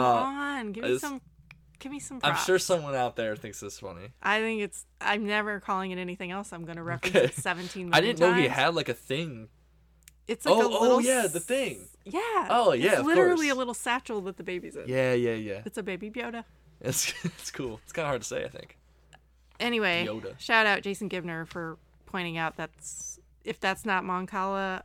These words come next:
Speaker 2: what are all those Quarren doing there?
Speaker 1: True. True.
Speaker 2: All right, so let's get to mysterious hooded lady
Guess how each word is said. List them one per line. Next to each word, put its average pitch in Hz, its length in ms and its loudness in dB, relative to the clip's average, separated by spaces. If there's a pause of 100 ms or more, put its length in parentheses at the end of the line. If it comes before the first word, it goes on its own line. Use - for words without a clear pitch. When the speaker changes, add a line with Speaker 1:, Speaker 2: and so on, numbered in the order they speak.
Speaker 2:
what 160 200 -8
are 170 140 -4
all 160 80 -4
those 160 120 -8
Quarren 151 380 -12
doing 151 200 -14
there? 160 220 -12 (400)
Speaker 1:
True. 107 260 -4 (800)
True. - 180 -2
Speaker 2:
All 208 60 6
right, 170 320 2
so 202 260 -4
let's 214 320 -4
get - 360 -6
to 175 480 -6
mysterious 170 840 -14 (240)
hooded 165 520 -14
lady 147 840 -16